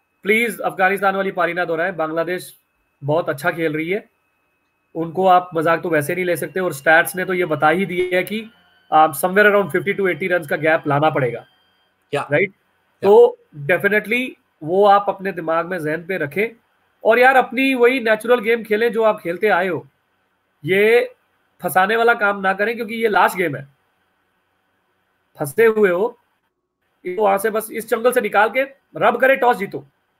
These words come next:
Speaker 2: हाँ।
Speaker 1: टॉस जीतोगे तो definitely batting लोगे और बिंदास
Speaker 2: बिल्कुल।
Speaker 1: खेलोगे। अब वो
Speaker 2: बिल्कुल।
Speaker 1: नहीं हुआ तो एक pressure ये है कि हाँ भैया, कहीं ढाई तीन सौ वो भी मारेंगे तो फिर आपके ऊपर pressure आएगा। तो फिर bowler का काम है और fielder का काम है उनको support करना। Please catches ले लेना।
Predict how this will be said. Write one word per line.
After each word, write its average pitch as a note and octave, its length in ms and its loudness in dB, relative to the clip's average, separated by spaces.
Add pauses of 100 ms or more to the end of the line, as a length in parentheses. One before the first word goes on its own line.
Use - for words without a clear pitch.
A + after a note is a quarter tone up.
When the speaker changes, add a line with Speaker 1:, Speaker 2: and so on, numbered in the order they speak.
(140)
Speaker 2:
हाँ। D#3 200 4
Speaker 1:
टॉस G3 180 2
जीतोगे B3+ 320 2
तो C4 80 2
definitely B3 400 0
batting A3 240 0
लोगे E3+ 240 -4
और F3 140 -2
बिंदास G3 360 2
Speaker 2:
बिल्कुल। F3 80 -6
Speaker 1:
खेलोगे। - 240 -12 (400)
अब F#3 140 2
वो A#3 140 6
Speaker 2:
बिल्कुल। G#3 140 -2
Speaker 1:
नहीं B3 120 0
हुआ C#4+ 380 2 (320)
तो A#3+ 60 4
एक B3 180 2
pressure A#3+ 300 2
ये B3 280 2
है C4 80 2
कि B3+ 140 -4
हाँ A3+ 180 0
भैया, A#3+ 160 0
कहीं A3+ 200 -2
ढाई F3 200 -2
तीन G#3+ 220 -10
सौ A3 140 0
वो F3 140 -4
भी A3+ 100 -6
मारेंगे A3+ 380 0
तो A#3+ 140 -10
फिर G3 180 0
आपके G3 200 0
ऊपर F3 160 -8
pressure E3+ 300 -6
आएगा। F#3+ 260 -4 (220)
तो G#3 60 2
फिर A#3 140 0
bowler G#3+ 300 6
का B3 100 4
काम G#3+ 280 2
है C4+ 180 -2 (360)
और G#3+ 80 0
fielder A3 320 2
का A#3 100 2
काम G#3+ 260 2
है A3 60 0
उनको G3+ 140 -4
support D3+ 360 -8
करना। C3 180 -8 (240)
Please G#3 240 -4
catches F3 380 0
ले D3 120 0
लेना। B2+ 220 -6